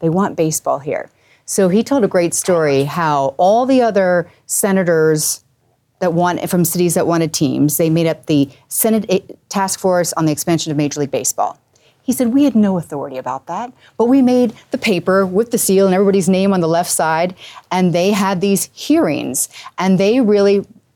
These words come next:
met with Ueberroth, then Ueberroth was let go. And then they kept going through the different major league, you know, uh, commissioners saying, 'Come on, come on, come on, come on.'" And then finally, like, there were a lot of meetings and said, "Okay, Miami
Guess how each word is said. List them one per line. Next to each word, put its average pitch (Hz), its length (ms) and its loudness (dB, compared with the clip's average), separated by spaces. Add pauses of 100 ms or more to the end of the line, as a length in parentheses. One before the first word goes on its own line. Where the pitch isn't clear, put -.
(140)
met 165 160 0
with 151 140 -2
Ueberroth, 196 480 0
then 165 140 0
Ueberroth 156 340 0
was 139 160 -6
let 143 160 -6
go. 139 340 -2 (320)
And 190 140 2
then 185 120 2
they 180 100 0
kept 233 280 -4
going 196 220 0
through 185 100 0
the 160 60 0
different 202 280 -2
major 190 360 2
league, 165 480 0 (300)
you 180 100 0
know, 151 340 0 (360)
uh, 156 180 -2
commissioners 190 580 0
saying, 165 200 0
'Come 208 160 -2
on, 208 160 0
come 190 160 0
on, 190 180 0
come 185 180 -4
on, 180 140 -2
come 180 180 -6
on.'" 160 300 -2 (400)
And 196 140 2
then 190 100 0
finally, 233 420 0
like, 175 240 0 (560)
there 190 140 0
were 185 80 2
a 175 40 2
lot 175 180 2
of 190 60 -2
meetings 151 480 2
and 147 120 0
said, 156 280 -4
"Okay, 180 340 0
Miami 220 840 0